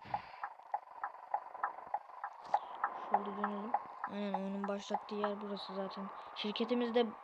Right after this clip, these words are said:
e, burası arkadaşlar. <clears throat> Hmm, arkadaşlar bir dakika. Allah dur. Bir dakika ya. İneyim şuradan. Heh.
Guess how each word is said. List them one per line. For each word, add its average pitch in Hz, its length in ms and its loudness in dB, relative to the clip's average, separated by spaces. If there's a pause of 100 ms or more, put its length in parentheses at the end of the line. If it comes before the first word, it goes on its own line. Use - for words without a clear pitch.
e, 190 300 2
burası 208 300 2
arkadaşlar. 180 500 -4 (1400)
<clears throat> 277 460 8 (920)
Hmm, 180 540 -2 (340)
arkadaşlar 185 480 -4
bir 185 80 -4
dakika. 180 380 -4 (1500)
Allah 185 300 -2 (140)
dur. 202 120 2 (1900)
Bir - 100 0
dakika - 240 8
ya. 180 460 -6 (1600)
İneyim 190 380 -2 (100)
şuradan. 175 260 -6 (880)
Heh. 175 140 -6